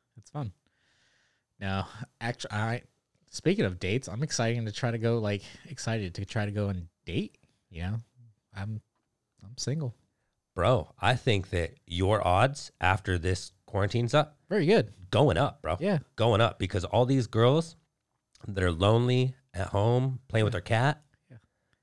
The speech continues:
Speaker 2: they're gonna be like, "I need some David in my life."
Speaker 1: Yeah.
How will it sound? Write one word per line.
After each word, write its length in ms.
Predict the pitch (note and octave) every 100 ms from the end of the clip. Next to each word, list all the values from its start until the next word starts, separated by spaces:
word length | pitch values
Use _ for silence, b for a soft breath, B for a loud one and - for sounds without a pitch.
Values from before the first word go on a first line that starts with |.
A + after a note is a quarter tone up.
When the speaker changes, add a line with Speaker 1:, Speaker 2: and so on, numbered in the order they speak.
| -
Speaker 2:
they're 120 | A2
gonna 100 | G#2
be 80 | F#2+
like, 240 | F2 F2 - _ _ _ _ _ _ _ -
"I 160 | G#2
need 320 | F#2+ E2+ E2 F#2 _ _ _
some 220 | _ - D#2+
David 300 | F#2 F2+ D#2+
in 60 |
my 120 | D2+ D2+
life." 320 | D2 - -
Speaker 1:
Yeah. 180 | B2+